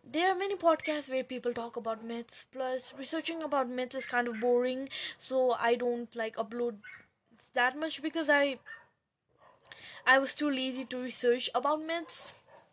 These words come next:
Anyway, uh, today we are going to be talking about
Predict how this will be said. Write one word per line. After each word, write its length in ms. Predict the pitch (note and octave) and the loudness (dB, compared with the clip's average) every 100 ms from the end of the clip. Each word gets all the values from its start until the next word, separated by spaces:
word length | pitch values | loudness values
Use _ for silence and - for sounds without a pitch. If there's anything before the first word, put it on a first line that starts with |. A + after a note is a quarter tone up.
| - - - - - | -20 -16 -14 -14 -6
Anyway, 440 | D4 B3+ A#3 C#4 - - | -4 0 0 0 -4 -6
uh, 320 | A3+ A3+ A3+ A#3 | 0 4 4 2
today 460 | A#3 E4 D4 C#4+ F4 - - _ _ - | 0 2 2 2 -2 -6 -16 _ _ -14
we 160 | A3+ B3 | 0 2
are 120 | G#3+ | 2
going 180 | G#3+ G#3 | 0 -6
to 100 | G#3+ | -10
be 300 | G#3+ A3 A3 - - - - - - - | -10 -12 -14 -16 -14 -12 -14 -16 -20 -16
talking 400 | - F4+ F#4 F4 | -6 -6 -6 -8
about 480 | D4+ C4+ C4+ C#4 - | -6 0 0 0 -4